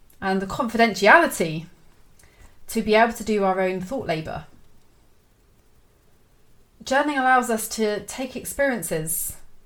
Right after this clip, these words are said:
that we know need to be expressed and reflected upon and worked through and explored at a deeper level,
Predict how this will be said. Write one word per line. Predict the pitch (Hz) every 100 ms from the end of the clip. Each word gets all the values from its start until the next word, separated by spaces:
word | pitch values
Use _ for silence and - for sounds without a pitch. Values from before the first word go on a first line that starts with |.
| - - - - - - -
that | 220
we | 226
know | 233 254 302 294 247 190 185
need | 208 277 277
to | 233
be | 226 208
expressed | - - 269 240 - -
and | 190 190 185
reflected | 185 - 285 - -
upon | 202 190 185 175 175 -
and | 185 185
worked | 226 262 -
through | - 196 170 160
and | 185 185
explored | 180 - 262 247
at | 190
a |
deeper | 180 190 190
level, | 233 262 160 165